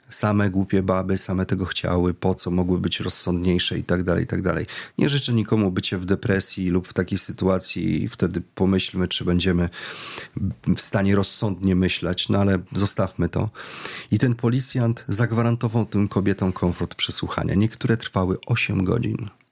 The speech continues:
To jest rzadkość w dzisiejszej policji. Policja odwala robotę po prostu szybko, szybko, szybko. Nikt nie poświęca tyle czasu. On to zrobił.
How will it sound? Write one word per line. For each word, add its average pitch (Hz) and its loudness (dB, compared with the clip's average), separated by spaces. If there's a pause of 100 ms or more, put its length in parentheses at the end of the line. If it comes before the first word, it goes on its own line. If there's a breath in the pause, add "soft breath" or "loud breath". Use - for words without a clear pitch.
(480)
To 139 2
jest - 0
rzadkość - -2 (100)
w 101 2
dzisiejszej 87 0
policji. - -2 (440 loud breath)
Policja 147 2
odwala 113 2
robotę 98 0
po 90 0
prostu - -2
szybko, - 0
szybko, - -2
szybko. - -2
Nikt 151 2
nie 117 2
poświęca - -2
tyle - -4
czasu. - -2 (800 loud breath)
On 117 2
to 117 0
zrobił. 87 -2